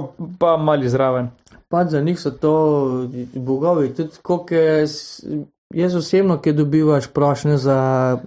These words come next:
Speaker 2: avtogram, večinoma pisem pride s Poljske, pa je pa zelo tele Nemčija, eh, pa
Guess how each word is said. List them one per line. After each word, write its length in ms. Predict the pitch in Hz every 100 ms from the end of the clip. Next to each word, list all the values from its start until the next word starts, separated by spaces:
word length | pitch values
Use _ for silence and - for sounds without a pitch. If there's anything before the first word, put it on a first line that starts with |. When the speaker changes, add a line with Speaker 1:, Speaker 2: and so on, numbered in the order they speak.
| - -
Speaker 2:
avtogram, 680 | 135 131 135 143 143 123 120 - -
večinoma 560 | - 127 147 175 185 170
pisem 400 | - 185 - 165
pride 260 | 175 175
s 80 | 160
Poljske, 520 | - 160 147 135 -
pa 180 | - 139
je 100 | 151
pa 160 | 160 170
zelo 440 | 156 175 170 160
tele 280 | 151 165 147
Nemčija, 680 | 127 139 139 135 - 202 202 202 _ _ _ - - -
eh, 320 | - 151 160 156
pa 180 | -